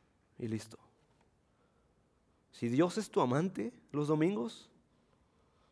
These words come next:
eres una polilla perezosa, estúpida, tonta, que quiere que Dios, el santo, sea tu amante los domingos. La ironía de Dios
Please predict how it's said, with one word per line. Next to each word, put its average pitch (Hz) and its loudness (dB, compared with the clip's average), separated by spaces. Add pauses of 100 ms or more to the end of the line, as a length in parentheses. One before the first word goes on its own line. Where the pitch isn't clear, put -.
(340)
eres 135 0
una 143 4
polilla 117 2 (240)
perezosa, 135 0 (520)
estúpida, 208 0 (580)
tonta, 185 0 (680)
que 113 -8
quiere 135 2
que 120 -2
Dios, 123 2 (200)
el - -18
santo, 196 2 (1120)
sea - -4
tu - -2
amante 110 -2
los - -8
domingos. - -16 (3250)
La 180 12
ironía 240 12
de 254 12
Dios - 12